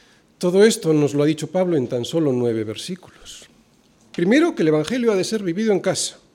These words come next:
por el marido y la esposa. Segundo, que los hijos deben obedecer a sus padres. Tercero, que los padres no han de exasperar a sus hijos para que éstos no se desalienten.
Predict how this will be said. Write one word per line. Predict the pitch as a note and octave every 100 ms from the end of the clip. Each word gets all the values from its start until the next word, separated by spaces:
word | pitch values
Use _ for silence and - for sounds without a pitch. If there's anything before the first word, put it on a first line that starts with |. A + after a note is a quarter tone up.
| _
por | C3+
el | B2+
marido | C3+ E3 G3+
y |
la | F#3
esposa. | - A3 - - - _ _ _
Segundo, | - B2+ G#3+ B3 G3
que |
los | D#3 G3+
hijos | A#3+ A3+
deben | E3 A#3 G#3+
obedecer | D#3 D3+ D3+ A3
a | G3
sus | G3
padres. | - B3 G#3+ - -
Tercero, | - D3 A#3+ B3+
que | B3
los | E3 E3
padres | C4+ C4 E3+ F3+ G#3+ - - _ _ _ _
no | D#3+ G#3+
han | A3 G#3+
de | F3+
exasperar | - E3+ - E3+ G#3 E3
a | C3+
sus | - C3
hijos | C4 A#3+ D3 -
para | D3+ B2+ B2
que |
éstos | F#3+ - C#3+
no | F3
se | F#3+ E3+
desalienten. | D3 E3 A3+ G#3 C3 A#2+